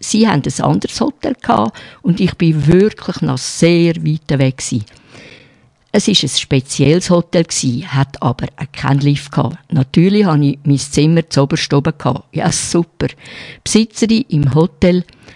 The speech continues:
hat ein gutes Herz für mich gehabt und hat mir geholfen mit dem Koffer. Am Nachtessen habe ich einige bekannte Gesichter gesehen, die ich schon lange nicht mehr gesehen habe auf meinem Camino. Alle kurz vor dem Ziel.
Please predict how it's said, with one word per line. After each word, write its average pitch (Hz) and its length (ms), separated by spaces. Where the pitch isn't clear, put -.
hat 151 200
ein 147 160
gutes 151 400
Herz 139 300
für 147 140
mich 139 280
gehabt 123 360
und 180 180
hat 170 240
mir 139 120
geholfen 196 540
mit 165 180
dem 151 160
Koffer. 139 380
Am 160 180
Nachtessen 233 840
habe 147 200
ich 143 80
einige 185 520
bekannte 160 640
Gesichter - 480
gesehen, 185 440
die 170 180
ich 160 60
schon 143 320
lange 180 240
nicht 262 180
mehr 240 100
gesehen 208 380
habe 202 120
auf 202 180
meinem 208 240
Camino. 196 560
Alle 220 360
kurz 185 500
vor 175 160
dem 170 180
Ziel. 139 380